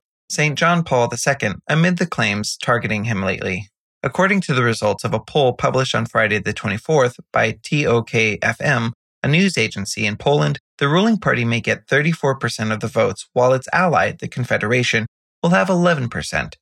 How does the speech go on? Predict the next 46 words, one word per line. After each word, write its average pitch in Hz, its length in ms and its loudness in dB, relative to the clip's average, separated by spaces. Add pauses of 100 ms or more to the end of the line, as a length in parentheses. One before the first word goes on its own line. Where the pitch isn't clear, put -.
(220)
The 135 80 2
poll 185 280 2
stated 113 420 -2
that - 180 -2
the 185 80 -2
two 190 200 -2
parties 120 440 0
would 120 100 -2
have 110 220 -2
enough 123 240 0
seats - 380 -6
to 156 120 -2
rule 143 240 0
the 147 80 0
country 104 400 -4
as 92 140 -4
a 104 60 -14
coalition. 104 760 -2 (400)
Let's 185 200 0
move 196 160 2
on 165 180 4
to 156 100 -2
some 143 160 -2
health-related 104 640 0
news. 90 380 -4 (360)
On 131 120 0
Friday 131 400 2
the 127 160 -2
twenty-fourth, 147 680 0
the 160 140 -2
Polish 180 380 2
government 113 420 0
announced 107 360 0
that 113 120 -4
they 123 140 2
will 151 180 2
extend 101 420 -2
the 92 60 -4
current 123 400 -2
covid 156 400 0
restrictions 110 760 -4
amid 143 300 0
the 160 80 -4
spread - 340 -4
of 101 120 -4
influenza. 110 800 -2